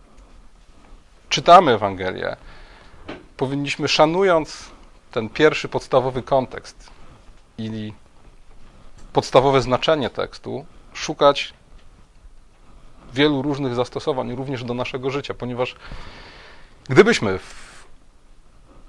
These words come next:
naszych rozważaniach nad tym fragmentem zatrzymali się jedynie na tym, co ten fragment mówi o Izraelu, myślę, że niewielką korzyść duchową ten fragment by nam przyniósł. Dlatego zastanówmy się, czy i jakie to zna-,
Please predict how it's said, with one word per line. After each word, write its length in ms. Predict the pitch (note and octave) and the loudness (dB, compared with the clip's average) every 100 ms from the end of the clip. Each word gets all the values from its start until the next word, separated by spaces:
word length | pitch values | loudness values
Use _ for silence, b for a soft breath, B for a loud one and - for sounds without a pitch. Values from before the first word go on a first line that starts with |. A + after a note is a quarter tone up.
| - - - | -20 -20 -2
naszych 260 | B2+ - C3 | 0 0 2
rozważaniach 580 | C3+ C3+ C#3 E3 C3 A#2 | 4 4 4 2 0 -4
nad 140 | - | -10
tym 120 | A#2+ | -14
fragmentem 520 | - G#2+ G#2+ G2 G2+ | -8 -6 -6 -8 -8
zatrzymali 440 | G2+ G#2 C3+ C3 B2 | -10 -10 -6 -4 -4
się 120 | C3 | -6
jedynie 300 | A#2 C3 B2 | -8 -6 -4
na 140 | C3+ | -4
tym, 160 | C#3 B2+ | -6 -10
co 360 | - B2 A#2 - | -8 -2 -2 -4
ten 160 | - A#2+ | -10 -10
fragment 460 | - C3 A#2+ A2+ C#3 | -2 -4 -2 -10 -12
mówi 280 | A#2+ A#2 | -10 -8
o 40 | A2 | -8
Izraelu, 600 | G#2+ A2 B2+ B2 F#2+ G2 - - - - - - - - - | -2 2 4 4 0 -8 -16 -20 -20 -20 -20 -20 -20 -20 -14
myślę, 220 | C3+ D3 | -6 -4
że 100 | C#3 | -2
niewielką 400 | C3+ C#3 C3 C3 | 0 -2 -2 -6
korzyść 460 | - C#3 G#2+ F#2 G#2 | 0 0 0 -4 -10
duchową 540 | G#2+ - F#2 F#2 F#2+ - - - - | -6 -2 -2 -4 -8 -14 -20 -20 -16
ten 180 | - A2+ | -8 -8
fragment 380 | - A#2+ A#2 A2 | -2 -2 -2 -4
by 100 | A2+ | -6
nam 160 | A#2 A2 | -6 -6
przyniósł. 380 | D3+ A2+ - - B B B | -4 -4 -8 -14 B B B
Dlatego 260 | - E3 D#3+ | -4 0 2
zastanówmy 540 | E3 - F3 G#3 G3+ | 2 2 0 0 -6
się, 220 | - F3 D#3+ b b b b b - - - - | -4 -4 -4 b b b b b -20 -20 -16 -4
czy 200 | - G#3+ | -2 0
i 100 | G3+ | 4
jakie 300 | G3 F#3+ B2 | 4 2 -6
to 160 | B2 | -4
zna-, 180 | A#2 | -4